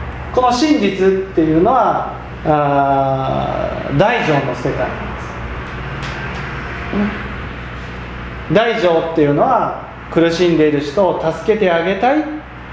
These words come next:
そのためになら自分が苦しんでもいい。ね。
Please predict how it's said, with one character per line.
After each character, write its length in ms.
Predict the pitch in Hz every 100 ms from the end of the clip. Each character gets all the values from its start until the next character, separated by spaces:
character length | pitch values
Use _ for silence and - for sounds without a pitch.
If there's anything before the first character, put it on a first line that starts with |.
| - - - - - -
そ 120 | -
の 140 | 208 220
た 100 | 233
め 140 | 240
に 120 | 226
な 100 | 208
ら 120 | 202 165
自 160 | 160
分 160 | 180 185
が 120 | 185
苦 220 | 185 190
し 160 | 196 226
ん 100 | 208
で 100 | 233
も 240 | 240 175 -
い 160 | 240 202
い。 40 | - - - - - - - - - - - 214
ね。 380 | 220 220 -